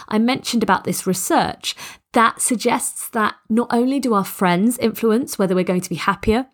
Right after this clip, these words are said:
whether we're going to be overweight or obese, whether we're going to be smokers, but the friends of those friends influence us too. So there is a group effect. There's something that we can't necessarily see or control,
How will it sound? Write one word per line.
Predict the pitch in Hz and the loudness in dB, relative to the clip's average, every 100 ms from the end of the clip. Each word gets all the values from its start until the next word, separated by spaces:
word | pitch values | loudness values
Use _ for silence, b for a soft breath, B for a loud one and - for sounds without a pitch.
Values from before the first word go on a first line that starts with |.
| _ | _
whether | 196 190 | 0 2
we're | 185 | 2
going | 180 180 | 0 -2
to | 185 | -4
be | - - | -6 0
overweight | 190 214 214 190 233 | 0 2 2 2 2
or | - 190 | 0 2
obese, | 190 190 185 208 - - B B B | 2 2 0 0 -8 -10 B B B
whether | 190 226 233 | 0 4 4
we're | |
going | 226 208 214 | 4 2 2
to | 202 | 0
be | 190 190 | -4 -2
smokers, | - 220 240 269 190 - 190 - - b b b | 2 4 4 2 -2 0 0 -2 -4 b b b
but | 220 - | -4 -2
the | 220 | -4
friends | - 240 220 233 254 | -2 0 2 4 2
of | - 247 208 | 0 -2 0
those | 196 190 - | 2 2 -2
friends | - 196 170 170 165 - | -4 -2 -2 -4 -8 -4
influence | 277 269 - 196 196 196 | -4 -4 -2 -2 0 -2
us | 190 | -4
too. | - - 277 147 151 B B B | -4 0 0 0 -4 B B B
So | - 254 | -2 2
there | 233 254 254 - | 2 2 -2 2
is | 226 240 233 - - | 4 4 2 -4 -4
a | 220 | -2
group | 185 196 214 208 - | -2 -2 0 0 -4
effect. | 185 - 170 - - - | -4 -2 -4 -4 -10 -2
There's | 190 | 0
something | - - 240 - 277 254 | 2 2 0 -2 0 2
that | 233 208 214 | 2 0 0
we | 202 202 | -2 -2
can't | - 254 254 | 0 0 0
necessarily | 214 - - 185 180 | -2 -2 0 0 0
see | 185 - 208 202 233 | -2 0 2 2 0
or | 233 | -2
control, | - 220 - 196 165 165 | -2 -2 0 0 2 0